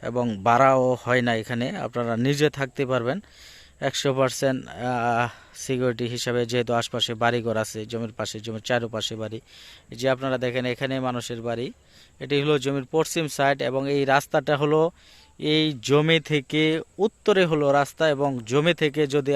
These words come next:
আপনি তাকান তাহলে, আহ, আহ, রাস্তা থেকে যদি জমিতে তাকান তাহলে, আহ, রাস্তার দক্ষিণ সাইডে পড়ছে জমিটা। আবার, আহ, রাস্তাটা গেছে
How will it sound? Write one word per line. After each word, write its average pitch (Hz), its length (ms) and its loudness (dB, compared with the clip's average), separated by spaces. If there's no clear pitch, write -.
আপনি 135 220 -4
তাকান 151 420 0
তাহলে, 127 400 -4
আহ, - 1300 -2
আহ, 107 640 -4
রাস্তা 170 300 6
থেকে 185 300 4
যদি 160 300 2
জমিতে 156 440 4
তাকান 156 460 2
তাহলে, 123 420 2
আহ, - 1120 -4
রাস্তার 127 300 0
দক্ষিণ 147 340 4
সাইডে 139 260 0
পড়ছে 139 340 -2
জমিটা। 143 420 2
আবার, 117 400 0
আহ, 110 580 -12
রাস্তাটা 151 1800 0
গেছে 147 300 0